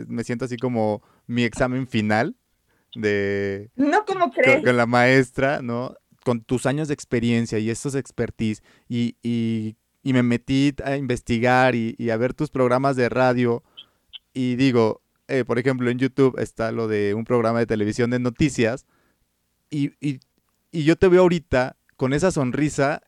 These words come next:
Speaker 1: y yo te veo en este programa de televisión de YouTube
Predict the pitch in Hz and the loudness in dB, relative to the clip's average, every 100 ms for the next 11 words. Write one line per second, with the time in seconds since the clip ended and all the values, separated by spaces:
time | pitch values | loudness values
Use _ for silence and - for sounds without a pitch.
0 | - 135 123 120 120 117 131 - 165 160 | -12 -6 -4 -4 -4 0 -2 0 0 4
1 | 156 151 143 135 151 147 - 131 131 135 | 4 2 0 -2 -2 -2 -2 -2 0 0
2 | 131 123 110 120 117 127 120 135 127 120 | 0 0 -2 -4 -2 -2 0 0 0 -2
3 | 113 135 - 139 | -2 -2 0 0